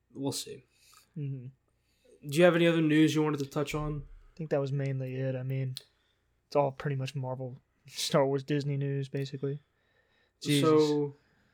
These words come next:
Speaker 1: yeah, this is a bit different. Um, so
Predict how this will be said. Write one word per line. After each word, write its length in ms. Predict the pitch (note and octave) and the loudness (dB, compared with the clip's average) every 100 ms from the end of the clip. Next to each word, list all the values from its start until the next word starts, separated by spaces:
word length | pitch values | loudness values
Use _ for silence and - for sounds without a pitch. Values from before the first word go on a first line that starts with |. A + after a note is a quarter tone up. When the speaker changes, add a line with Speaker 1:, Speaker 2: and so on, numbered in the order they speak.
| - | -10
Speaker 1:
yeah, 260 | C3+ B2 A2 | -6 -4 -4
this 340 | B2 E3+ E3+ | 0 0 0
is 600 | F3+ D#3 D3 A#2+ - - - _ _ _ _ _ _ _ _ _ _ _ - | 0 2 2 0 -6 -12 -16 _ _ _ _ _ _ _ _ _ _ _ -6
a 40 | |
bit 240 | C3 C#3+ C#3 | 2 2 4
different. 440 | C3 - C3 B2+ - - | -4 -2 -4 -4 -10 -8
Um, 580 | C3+ A#2+ A#2 A2+ A2+ A2 _ _ - | -6 -4 -6 -10 -16 -20 _ _ -14
so 520 | - D#3+ D3+ D3 C#3+ | -4 2 6 6 4